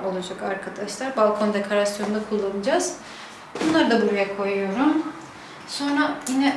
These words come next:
balkon için şöyle bir tane mum aldım. Klasik ikea mumları zaten. Benim o tepsinin içine de görüyorsunuz bunları ara sıra. Bunları da onların içine koyacağız.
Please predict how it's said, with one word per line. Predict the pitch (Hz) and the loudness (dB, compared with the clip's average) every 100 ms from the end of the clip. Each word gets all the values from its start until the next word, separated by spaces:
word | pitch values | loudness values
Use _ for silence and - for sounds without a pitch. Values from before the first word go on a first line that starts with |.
| 226 | 4
balkon | 247 254 262 247 | 4 4 4 2
için | - 277 | 2 2
şöyle | 277 247 240 | 4 4 2
bir | 247 | 0
tane | - 233 226 254 - | 0 2 4 2 0
mum | 226 214 | 0 0
aldım. | 190 180 240 - - | 0 0 -2 -4 0
Klasik | 214 220 214 | 2 2 -2
ikea | - 214 202 | 0 2 4
mumları | 190 190 185 180 | 4 2 0 0
zaten. | 185 185 - 247 277 277 - - - | -2 -2 0 0 0 -2 -4 -6 0
Benim | 226 226 | 4 4
o | |
tepsinin | 220 226 - 226 214 | 2 -2 0 0 0
içine | 208 226 214 | 0 -2 0
de | 214 | 4
görüyorsunuz | 214 208 214 - 190 180 | 4 4 2 0 -2 -2
bunları | 185 180 180 | 0 0 0
ara | 190 190 | 0 0
sıra. | 185 - 277 320 - - - | -2 0 0 0 -4 -10 2
Bunları | 247 214 208 | 4 4 4
da | 285 247 | 4 6
onların | 226 226 214 | 4 4 2
içine | - 196 190 | 0 -4 -4
koyacağız. | 202 208 208 269 320 302 - | 2 2 2 2 2 0 -6